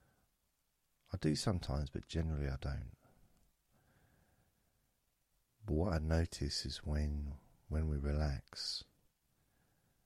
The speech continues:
the breathing naturally slows down.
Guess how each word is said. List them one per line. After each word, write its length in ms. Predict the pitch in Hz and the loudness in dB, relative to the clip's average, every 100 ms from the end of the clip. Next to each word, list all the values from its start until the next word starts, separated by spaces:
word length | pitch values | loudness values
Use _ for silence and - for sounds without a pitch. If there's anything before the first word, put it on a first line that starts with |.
| _ _ _ _ _ _ _ _ _ _ _ _ _ - - _ _ _ _ _ _ _ _ | _ _ _ _ _ _ _ _ _ _ _ _ _ -20 -20 _ _ _ _ _ _ _ _
the 60 | - | -12
breathing 720 | - 85 90 90 87 80 78 65 - | -2 4 4 4 2 2 0 -4 -4
naturally 1080 | 78 80 92 104 - - - 69 67 65 - - _ _ _ _ _ _ _ _ _ _ _ _ _ _ _ _ _ _ _ _ _ _ _ _ _ _ _ _ _ _ _ _ _ _ _ _ | -2 2 2 0 -6 -10 -4 -2 -2 -4 -10 -18 _ _ _ _ _ _ _ _ _ _ _ _ _ _ _ _ _ _ _ _ _ _ _ _ _ _ _ _ _ _ _ _ _ _ _ _
slows 560 | - - - - 76 73 | -12 -8 -6 -2 -2 -2
down. 440 | - 85 80 58 | 0 2 2 -2